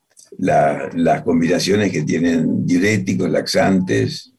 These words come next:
tiroides, anfetaminas y sedantes, en distintas combinaciones, ¿no? Y, y son, sí, realmente son, son, son dañinas, ¿no? Porque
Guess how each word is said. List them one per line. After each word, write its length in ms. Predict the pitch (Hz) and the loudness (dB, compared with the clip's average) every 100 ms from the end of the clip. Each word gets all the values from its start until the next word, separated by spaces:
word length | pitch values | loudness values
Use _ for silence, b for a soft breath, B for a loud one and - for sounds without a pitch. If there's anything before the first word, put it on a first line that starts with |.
| _ _ _ - | _ _ _ -2
tiroides, 840 | 92 90 98 101 98 95 92 - - | 2 4 4 4 4 2 0 -6 -6
anfetaminas 800 | 78 78 78 85 92 104 107 82 | -4 -4 -2 2 2 2 0 -2
y 60 | |
sedantes, 640 | 78 87 92 82 - 92 - | -4 0 0 0 -4 -8 -6
en 160 | - 98 | -2 0
distintas 500 | 95 - 147 92 - | 0 2 2 2 0
combinaciones, 760 | - 80 76 82 - 85 - - | -2 -2 -2 -2 0 0 -2 -4
¿no? 260 | - - - B B B B B - | -4 -4 -8 B B B B B -4
Y, 680 | 104 98 95 92 90 - - | 2 4 6 4 4 0 -2
y 40 | |
son, 640 | - 95 190 180 113 87 - | 0 2 4 2 2 0 -4
sí, 280 | - 151 | -2 0
realmente 520 | 85 82 87 98 110 92 | 0 2 2 2 0 -2
son, 360 | - - - | -4 -4 -6
son, 520 | - - - - 85 | -6 -8 -4 -2 -4
son 280 | - - 85 | -4 -2 0
dañinas, 560 | 82 80 95 85 73 65 | 2 2 2 2 0 -4
¿no? 180 | - - | -6 -6
Porque 420 | - - - | -4 -4 -4